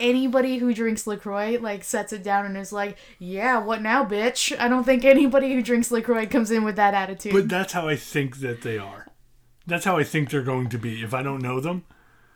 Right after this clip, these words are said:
Speaker 1: I would really just love a video of somebody setting down a six-pack of
Speaker 2: Just, like,
Speaker 1: LaCroix and being
Speaker 2: shotgunning a
Speaker 1: like,
Speaker 2: LaCroix.
Speaker 1: "Fuck yeah,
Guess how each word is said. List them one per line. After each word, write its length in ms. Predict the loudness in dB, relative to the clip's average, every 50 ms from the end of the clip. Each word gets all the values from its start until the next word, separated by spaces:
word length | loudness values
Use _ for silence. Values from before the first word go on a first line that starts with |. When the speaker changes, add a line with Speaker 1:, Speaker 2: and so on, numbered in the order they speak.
| _ _ _ _ _ -10
Speaker 1:
I 100 | -8 -6
would 160 | -4 -4 -6 -6
really 420 | -6 -4 -4 -2 -2 -2 -4 -6
just 200 | -8 -10 -10 -8
love 480 | -6 -4 -4 -2 -2 -2 -4 -6 -8 -10
a 100 | -8 -8
video 400 | -8 -8 -6 -6 -6 -8 -8 -8
of 260 | -10 -10 -10 -12 -12
somebody 520 | -12 -10 -10 -10 -10 -10 -10 -10 -12 -14 _ _ _ _ _ _ _ _ _ _ _ _ _
setting 360 | _ -12 -8 -8 -8 -6 -4 -4
down 180 | -2 -2 -2
a 80 | -4 -6
six-pack 540 | -6 -6 -8 -8 -6 -2 -2 -2 -2 -2 -4
of 60 | -4 -2
Speaker 2:
Just, 40 | 0
like, 140 | 0 2 2
Speaker 1:
LaCroix 240 | 2 4 4 4
and 120 | 4 4 4
being 100 | 4 6
Speaker 2:
shotgunning 240 | 6 6 8 6 6
a 40 |
Speaker 1:
like, 80 | 6 6
Speaker 2:
LaCroix. 580 | 6 4 2 0 0 4 6 6 8 8 8 8
Speaker 1:
"Fuck 320 | 8 6 6 4 2 -2
yeah, 80 | -2